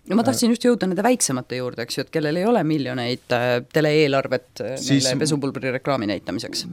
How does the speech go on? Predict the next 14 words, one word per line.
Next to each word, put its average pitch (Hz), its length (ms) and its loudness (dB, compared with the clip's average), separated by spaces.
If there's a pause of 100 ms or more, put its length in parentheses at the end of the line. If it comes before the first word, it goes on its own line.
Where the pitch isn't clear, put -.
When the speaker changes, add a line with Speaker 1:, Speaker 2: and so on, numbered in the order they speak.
Speaker 2:
võin 180 140 6
lihtsalt 156 240 -4
tuua 160 240 4
ühe 131 80 2
näite, 131 540 0
et, - 260 -8
äh, 113 460 0 (800)
et, - 360 -8
äh, 110 380 0 (140)
näiteks 143 540 0
kellele 139 380 2
võiks 131 300 -2
see 104 240 0
toode 120 400 -2